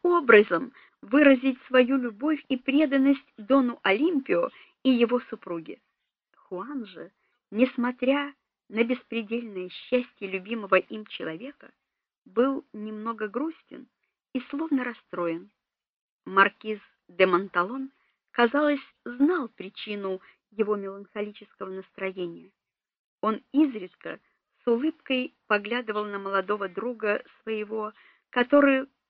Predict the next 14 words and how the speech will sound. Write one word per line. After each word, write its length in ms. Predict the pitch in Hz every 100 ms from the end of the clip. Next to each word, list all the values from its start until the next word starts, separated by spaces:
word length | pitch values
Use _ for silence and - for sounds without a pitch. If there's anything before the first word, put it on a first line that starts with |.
| _ -
рассеянно 1080 | 220 220 - _ 302 311 294 269 277 269 _ _ _ _ _ _ _ _ _ _ _ _ _ _ _
посматривал 920 | 226 220 - 247 277 254 247 247 254 -
на 180 | 214 208
всех 360 | - 214 -
присутствующих. 1000 | - 190 - 170 _ _ - - - _ _ _ _ _ _ _ _ _ _ _ _ _
«Черт 300 | - - - _
возьми, 420 | 185 165 180 165 _ _ _ _ _ _ _ _
что 380 | - - - 392
запало 400 | 370 - 339 330
в 120 | 277
голову 640 | 247 330 320 294 302 294 -
нашему 500 | 233 254 302 - 277
молодому 720 | 269 254 240 208 311 311 294 294 _ _ _ _ _ _ _ _ _ _ _ _ _ -
капитану?» 720 | 269 320 320 392 339 185